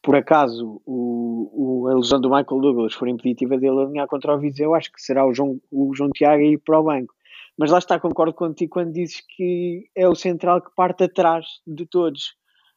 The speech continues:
ahm, na, na luta pela titularidade. A minha única dúvida aqui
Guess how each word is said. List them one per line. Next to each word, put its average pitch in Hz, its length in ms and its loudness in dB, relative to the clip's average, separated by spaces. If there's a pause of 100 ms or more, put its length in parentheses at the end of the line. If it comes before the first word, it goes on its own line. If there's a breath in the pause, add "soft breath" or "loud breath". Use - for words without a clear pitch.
(180)
ahm, 170 720 -2 (280)
na, 170 400 -4
na 165 160 -2
luta 170 360 0
pela 170 500 2
titularidade. 165 800 -2
A 185 40 -2
minha 240 280 -2
única 226 320 -2
dúvida 208 320 -2
aqui 196 360 -8